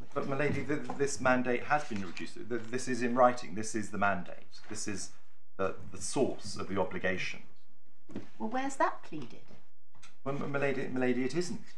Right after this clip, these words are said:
Speaker 2: But it wasn't disputed.
Speaker 1: Well, it wasn't disputed that that was the letter that started the process, but nowhere was it pleaded that that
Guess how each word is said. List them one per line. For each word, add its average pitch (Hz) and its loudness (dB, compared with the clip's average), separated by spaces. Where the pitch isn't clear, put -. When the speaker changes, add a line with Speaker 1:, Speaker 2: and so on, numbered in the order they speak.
Speaker 2:
But 113 0
it 117 0
wasn't 139 4
disputed. - -2
Speaker 1:
Well, 285 -2
it 254 -2
wasn't 294 2
disputed 240 -2
that 202 -2
that 190 4
was 185 -2
the 175 -2
letter 180 0
that - -2
started 170 -2
the 156 -2
process, - -2
but - -4
nowhere 330 0
was 202 -2
it - -2
pleaded 202 -2
that 170 -2
that 185 2